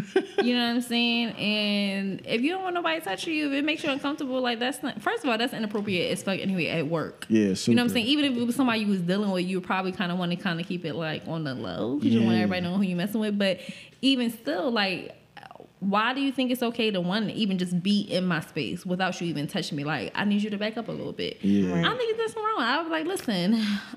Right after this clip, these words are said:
Speaker 2: um, I actually tell somebody, I be like, "Listen," I was like, "Listen, I'm, this is what's going on. This is the situation."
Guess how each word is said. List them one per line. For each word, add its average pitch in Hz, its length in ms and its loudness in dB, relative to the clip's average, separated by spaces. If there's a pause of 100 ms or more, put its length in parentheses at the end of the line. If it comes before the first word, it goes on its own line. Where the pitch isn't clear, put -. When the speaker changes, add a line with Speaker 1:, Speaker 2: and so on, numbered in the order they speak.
(100)
Speaker 2:
um, 214 680 0 (680)
I 269 60 2
actually 494 300 0
tell 175 180 0
somebody, 165 220 -2
I - 20 -4
be 170 80 -4
like, 151 120 -2
"Listen," 156 220 -2
I 247 160 0
was 226 100 -2
like, 156 380 -2
"Listen, 151 300 -6 (120)
I'm, 190 520 -2 (380)
this 247 160 0
is 233 140 -2
what's 208 180 0
going 185 240 0
on. 180 160 0
This 180 160 -2
is 180 120 -4
the 180 60 -4
situation." 175 1080 -2